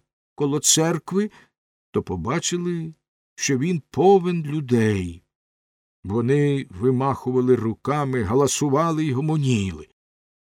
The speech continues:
Посередині, на порозі напіввідчиненої хвіртки до саду, Шамай, багровий з гніву,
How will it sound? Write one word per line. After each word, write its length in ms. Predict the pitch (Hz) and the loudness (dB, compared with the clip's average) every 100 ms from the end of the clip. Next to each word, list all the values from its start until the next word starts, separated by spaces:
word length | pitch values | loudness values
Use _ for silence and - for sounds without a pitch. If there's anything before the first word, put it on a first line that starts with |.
| _ | _
Посередині, 1000 | 127 123 120 135 185 190 190 180 190 190 - _ _ - | 0 2 4 6 8 8 6 4 2 0 -6 _ _ -4
на 140 | 127 | -2
порозі 760 | - 135 147 170 139 135 127 107 | 2 4 4 4 2 2 0 0
напіввідчиненої 1120 | 135 - 156 131 143 - 170 147 139 139 131 | -2 0 -2 0 -2 2 2 2 0 0 -2
хвіртки 560 | - 117 143 135 - 127 | -2 -2 0 0 -2 0
до 140 | 123 | 0
саду, 560 | - 139 170 160 175 - - - - | 0 0 0 0 -2 -4 -16 -20 -6
Шамай, 800 | - 196 185 175 160 170 175 151 _ _ _ _ - | 4 6 6 8 6 6 0 -4 _ _ _ _ -4
багровий 800 | 117 175 131 135 170 160 143 139 | 2 2 4 4 4 4 2 2
з 140 | 95 | 0
гніву, 680 | 92 135 190 220 190 190 160 | -2 0 0 0 0 -2 -4